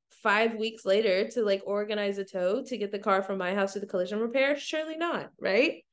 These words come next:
'Cause that costs the insurance company money.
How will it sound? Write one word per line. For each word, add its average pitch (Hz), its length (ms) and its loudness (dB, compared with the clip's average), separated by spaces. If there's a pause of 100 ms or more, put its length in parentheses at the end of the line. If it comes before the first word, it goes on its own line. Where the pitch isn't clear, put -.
(420)
'Cause 285 140 2
that 285 180 4
costs 285 240 4
the 233 260 4
insurance 240 400 2
company 208 300 -4
money. 226 380 -2